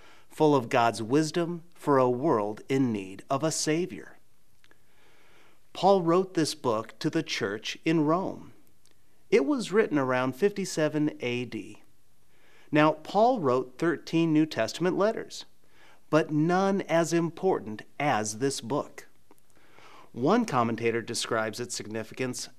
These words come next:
this way. While the four Gospels present the words and works of Jesus Christ, Romans explores the significance of his sacrificial death. Using a question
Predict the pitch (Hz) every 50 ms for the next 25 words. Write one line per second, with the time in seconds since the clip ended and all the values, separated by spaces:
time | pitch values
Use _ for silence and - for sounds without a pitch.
0 | - 113 - 123 117 - - - 104 - - - - - - - - - - -
1 | - - - - - - - - - - - - - - - - - - - -
2 | - - - - 147 147 165 180 160 180 - - 202 226 254 220 160 156 135 143
3 | 147 - - - 117 117 107 - - 135 117 104 110 120 120 123 117 - 117 107
4 | 104 120 127 135 156 156 - - 120 110 107 110 127 143 139 - - 117 98 92
5 | 107 113 113 110 113 104 - - - 120 113 113 - - - - - - - -
6 | - - - - - - - - - - 123 123 127 135 151 180 185 196 196 196
7 | 170 - 139 143 - - - - - 156 151 151 151 151 160 160 151 156 - 147
8 | 135 - 160 147 147 156 170 220 247 - - - - 117 107 107 104 - - -
9 | - 120 123 117 139 143 135 - - 110 107 104 - - - - 117 - - 156
10 | 151 143 185 202 196 - - - - - - - - - - - - - - -
11 | - - - - - 147 170 196 202 185 - 196 190 190 170 - 127 117 110 -
12 | - - - 170 170 165 - - 180 170 165 160